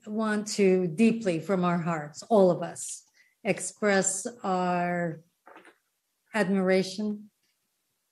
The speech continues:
for your wisdom and your guidance to us, and to thank you deeply for spending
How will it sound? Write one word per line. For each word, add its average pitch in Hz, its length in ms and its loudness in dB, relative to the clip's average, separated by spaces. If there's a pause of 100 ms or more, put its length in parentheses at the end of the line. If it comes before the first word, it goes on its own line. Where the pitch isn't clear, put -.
(140)
for 180 120 -4
your 170 240 0
wisdom 175 500 0
and 165 120 0
your 160 120 2
guidance 165 440 2
to 180 100 -4
us, 170 300 -4
and 165 120 -2
to 185 80 0
thank 175 420 2
you 160 60 -4
deeply 160 520 -4 (840)
for 190 180 0
spending 180 1080 0